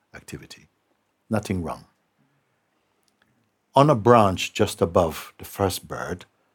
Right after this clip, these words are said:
is another bird that looks identical. But this bird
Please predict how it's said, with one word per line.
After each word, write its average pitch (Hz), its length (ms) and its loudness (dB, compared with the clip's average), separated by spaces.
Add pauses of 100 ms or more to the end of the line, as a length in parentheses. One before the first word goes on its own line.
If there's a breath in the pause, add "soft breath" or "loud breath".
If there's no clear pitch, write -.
(440)
is 98 220 -2
another 101 340 0
bird 71 420 -10 (680)
that 92 200 -2
looks 92 440 -8
identical. 92 720 -6 (1000)
But 90 240 -4
this 127 180 4
bird 95 520 -4